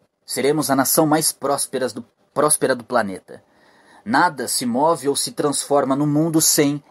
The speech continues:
energia. Energia é tudo aquilo que é capaz de produzir trabalho. Toda a história das civilizações pode ser escrita a partir das formas de energia que em cada época foram utilizadas.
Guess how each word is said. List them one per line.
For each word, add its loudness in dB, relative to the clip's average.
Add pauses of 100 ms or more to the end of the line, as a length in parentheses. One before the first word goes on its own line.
(120)
energia. -4 (300)
Energia 0
é -6
tudo -4
aquilo -6
que -8
é -4
capaz -2
de -10
produzir -2
trabalho. 0 (300)
Toda 2 (100)
a 2
história 2
das -4
civilizações -4 (200)
pode -2
ser -4
escrita -6
a -8
partir -4
das -2
formas 0
de -2
energia -4 (260)
que -6
em -4
cada 0
época 0
foram 0
utilizadas. -4